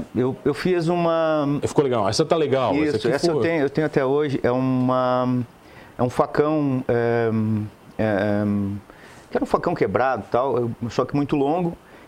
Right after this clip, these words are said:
Speaker 1: E eu, eu, ah, acabei fazendo com ele uma releitura de uma sorocabana, que é uma faca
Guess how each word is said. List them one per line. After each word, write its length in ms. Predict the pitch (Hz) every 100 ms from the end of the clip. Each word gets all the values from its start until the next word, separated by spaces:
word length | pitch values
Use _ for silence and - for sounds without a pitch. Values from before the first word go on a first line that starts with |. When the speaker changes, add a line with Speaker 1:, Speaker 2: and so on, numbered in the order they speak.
| -
Speaker 1:
E 40 |
eu, 280 | 127 143 143 -
eu, 640 | 131 143 143 135 135 131 123
ah, 460 | 127 123 123 123
acabei 340 | 110 139 127 147
fazendo 560 | 160 139 117 139 151
com 180 | 131 131
ele 300 | 120 143 147
uma 680 | - 131 135 131 127 127 123 120 120
releitura 560 | 101 147 139 123 139 143
de 60 |
uma 200 | 147 143
sorocabana, 800 | 131 147 139 147 117 120 117 95 - - - - -
que 60 | 110
é 40 |
uma 120 | 120
faca 320 | 113 120 117